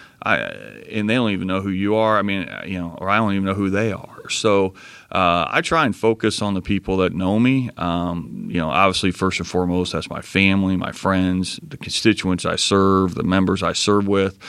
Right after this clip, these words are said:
Uh, I'm sure there will be things, and there probably have been things written about me that I, I don't really care for. Um, and, um, you know, you have to figure out a way to put it behind you. But,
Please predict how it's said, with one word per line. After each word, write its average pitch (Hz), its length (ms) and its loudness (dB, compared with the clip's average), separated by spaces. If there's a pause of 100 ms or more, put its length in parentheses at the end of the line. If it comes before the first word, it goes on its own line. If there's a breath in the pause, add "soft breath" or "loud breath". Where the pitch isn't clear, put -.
(380 loud breath)
Uh, 85 360 2 (140)
I'm 95 240 2
sure 107 280 2
there 104 160 4
will 104 120 4
be 95 160 2
things, 98 540 2
and 92 240 -2
there 90 80 0
probably 95 320 2
have 95 220 2
been 95 180 0
things 95 460 0
written 95 260 -2
about 92 280 0
me 95 220 0
that 87 140 0
I, 82 300 -2
I 87 40 0
don't 87 240 -2
really 92 360 0
care 107 280 0
for. 135 400 2 (480 loud breath)
Um, 90 580 0 (260)
and, 87 400 0
um, 82 460 -4
you 98 120 0
know, 98 60 2
you 92 200 2
have 110 200 0
to - 100 0
figure 101 260 2
out 95 100 4
a 92 40 4
way 92 140 4
to 87 80 0
put 92 240 2
it - 80 -6
behind 87 440 0
you. 71 100 -6
But, 67 300 -8